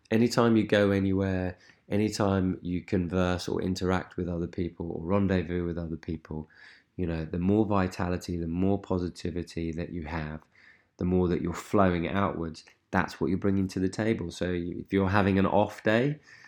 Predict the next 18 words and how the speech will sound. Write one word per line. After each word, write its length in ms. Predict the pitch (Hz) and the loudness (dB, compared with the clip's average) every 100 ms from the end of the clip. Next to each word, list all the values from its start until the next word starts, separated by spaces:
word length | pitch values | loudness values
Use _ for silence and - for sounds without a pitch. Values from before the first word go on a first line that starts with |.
| - _ - | -20 _ -6
you 100 | 95 | -2
know, 160 | 90 90 | 0 0
that's 340 | 98 92 - | 2 2 2
what 120 | 95 | 0
you're 100 | 104 | 2
bringing 300 | 101 104 104 | 2 2 0
to 120 | 95 98 | 0 0
the 80 | |
table. 480 | 98 107 120 90 85 | 0 0 0 0 -6
So 260 | - 92 90 | -2 0 2
that's 260 | 101 - | 0 0
the 80 | 95 | 0
law 220 | 98 101 | 4 4
of 160 | 101 95 | 4 4
giving. 380 | 120 107 92 85 | 2 4 2 0
So 240 | - 92 | 0 0
if 380 | 90 90 87 - | 2 0 -4 0
you're, 340 | 95 95 92 | 2 4 2